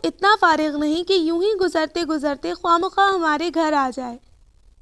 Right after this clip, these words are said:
जबकि परसों रात ही तो हम लोगों की मुलाकात हुई थी।" वो दूध का ग्लास खाली कर चुकी थी। ग्लास सेंटर टेबल पर रखकर उसने दोबारा अखबार पर नज़रें जमा दी।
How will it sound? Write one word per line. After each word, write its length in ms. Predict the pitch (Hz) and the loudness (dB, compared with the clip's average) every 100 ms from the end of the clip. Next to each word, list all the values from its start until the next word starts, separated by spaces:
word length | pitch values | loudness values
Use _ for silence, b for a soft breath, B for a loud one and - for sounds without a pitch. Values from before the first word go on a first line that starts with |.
| - 302 | -14 -6
जबकि 320 | 370 403 427 | -4 0 0
परसों 420 | - 370 302 381 | 2 0 0 2
रात 280 | 320 294 349 | 4 2 2
ही 100 | 349 | -2
तो 120 | 359 | 0
हम 180 | 359 339 | 0 0
लोगों 260 | 339 311 | 0 -2
की 160 | 330 349 | -2 -2
मुलाकात 640 | 320 294 269 - 269 269 | 0 0 0 -2 -4 -2
हुई 160 | 349 339 | -2 -2
थी।" 200 | 330 320 320 _ _ _ _ _ _ _ - _ - | -2 -4 -6 _ _ _ _ _ _ _ -20 _ -4
वो 120 | 381 | 0
दूध 280 | 427 392 392 | 4 4 2
का 160 | 392 427 | 2 2
ग्लास 360 | 359 330 330 | 4 4 2
खाली 380 | - 339 311 349 | 0 0 2 2
कर 200 | 339 339 | 2 0
चुकी 340 | 330 294 262 254 | 0 -6 -6 -10
थी। 260 | 254 240 - _ _ - _ _ - _ _ _ _ 262 | -10 -12 -14 _ _ -20 _ _ -20 _ _ _ _ -6
ग्लास 380 | 294 285 320 | 2 4 4
सेंटर 340 | 349 349 339 381 | 2 -2 0 -2
टेबल 280 | 381 349 339 | -2 -2 -2
पर 200 | 330 269 | -2 -2
रखकर 400 | 277 277 294 311 | -4 -4 -4 -4
उसने 440 | - - 359 427 | -6 -6 -4 -2
दोबारा 480 | 370 370 311 302 339 | -2 0 2 4 2
अखबार 460 | - - 311 294 | 2 -2 0 0
पर 200 | 302 359 | 2 0
नज़रें 340 | 339 320 294 302 | 0 -2 -2 -4
जमा 320 | 294 254 254 | -4 -6 -8
दी। 220 | 226 247 | -10 -14